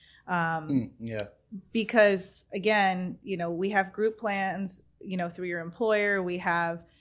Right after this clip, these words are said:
Speaker 1: um, plans through the marketplace, through Obamacare, but we're still running into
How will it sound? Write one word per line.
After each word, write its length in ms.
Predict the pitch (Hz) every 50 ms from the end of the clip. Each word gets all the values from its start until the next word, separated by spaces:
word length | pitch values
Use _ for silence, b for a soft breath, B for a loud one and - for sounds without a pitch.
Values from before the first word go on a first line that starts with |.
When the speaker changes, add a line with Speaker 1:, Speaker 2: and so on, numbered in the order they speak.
| b b b b -
Speaker 1:
um, 440 | 175 180 170 165 170 170 - - - _
plans 380 | - 208 190 185 185 185 180 -
through 160 | - 180 170
the 60 | -
marketplace, 760 | 175 180 196 208 208 - - - - 208 185 185 180 180 -
through 220 | - 175 170 170
Obamacare, 760 | 165 180 185 185 190 196 190 - - 185 180 175 175 175 175 170 _ _ _ _ _ _ _ _ _ _ _ _ _ _ _ _ _ _ _ _ _ -
but 160 | 233 220 -
we're 120 | 214 214 208
still 440 | - - - 247 233 226 226 208 -
running 320 | 190 208 202 202 196 190
into 680 | 180 180 185 180 - - 185 175 170 170 170 175 175